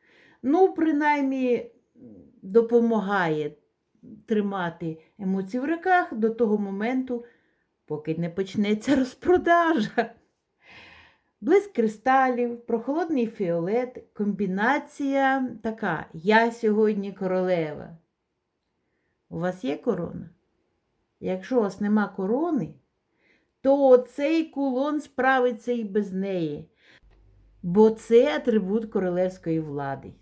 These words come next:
І це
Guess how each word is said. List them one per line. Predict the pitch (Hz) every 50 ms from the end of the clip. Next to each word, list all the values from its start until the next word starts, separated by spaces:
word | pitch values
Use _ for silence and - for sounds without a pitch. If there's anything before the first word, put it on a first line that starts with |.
| _ _ _ _ _ _ _ _ _ _ _ _ _ _ _ _ - _ _ _ _ _ _ _ _ _ _ _ _ _ _ _ -
І | - 233 247 262 277 277 269 - - _ _ _
це | - - 247 240 247 254 247 247 240 214 220 214